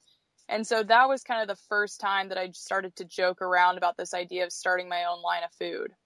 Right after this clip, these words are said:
I was like, "Oh yeah, that would be neat to have a line of food," and I'd probably call it Heather's Choice.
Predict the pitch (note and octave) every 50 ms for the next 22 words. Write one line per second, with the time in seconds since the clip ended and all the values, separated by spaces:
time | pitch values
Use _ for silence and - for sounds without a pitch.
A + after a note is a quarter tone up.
0 | _ - - G#3+ G#3+ A3+ A#3 B3 E4+ F4+ F4+ F4 D#4 B3+ A3+ A#3+ A#3 A3+ G#3+ G#3+
1 | G#3 F#3+ F#3 F#3 F#3+ G3 G3 - - G3 F#3 F3+ F3+ F3+ F#3 F#3 _ _ _ -
2 | - F#3 F#3 F#3+ F#3 F#3 F3+ F#3 F3+ F3+ F3 - F#3 F3+ F#3 F#3 F#3 F3+ F3+ F3+
3 | - F3+ F3 F#3 F#3 - F#3 F3+ F3+ F#3 F#3 F#3 F3+ F#3+ G3 - - - A#3+ B3
4 | G#3+ - - - - -